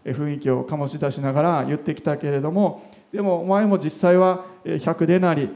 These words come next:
えー、免除できないようなこの男と同じなんだ」と、まあ、そのような、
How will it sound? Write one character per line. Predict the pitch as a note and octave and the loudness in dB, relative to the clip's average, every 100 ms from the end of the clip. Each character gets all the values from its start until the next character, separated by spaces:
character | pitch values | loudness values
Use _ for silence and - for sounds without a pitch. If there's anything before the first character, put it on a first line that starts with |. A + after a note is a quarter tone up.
| - _ | -14 _
え | - C#3+ C#3 C#3 C#3+ C#3 C#3 | -6 -4 -2 -4 -4 -6 -4
ー、 | |
免 | D#3 D#3 | -2 0
除 | C#3 | 0
で | C3+ C#3 | 0 0
き | F#3 | 0
な | E3+ | 2
い | C#3 | 2
よ | C#3 | 0
う | C3 | 0
な | A#2 - - | -4 -8 -14
こ | - D3+ | -6 -2
の | D3 | -2
男 | D3 C3+ B2+ | -2 -2 -2
と | E3+ E3 C#3 B2+ | 2 4 2 -2
同 | C3+ | -2
じ | C#3 G3+ | 0 2
な | F#3+ | 0
ん | B2+ | 0
だ」 | A2+ | -8
と、 | - - _ _ _ - | -10 -18 _ _ _ -12
ま | D3 | -6
あ、 | |
そ | F3+ | 0
の | F3+ | 4
よ | F#3 D#3+ | 4 4
う | |
な、 | D3 E3 C#3 | 2 0 0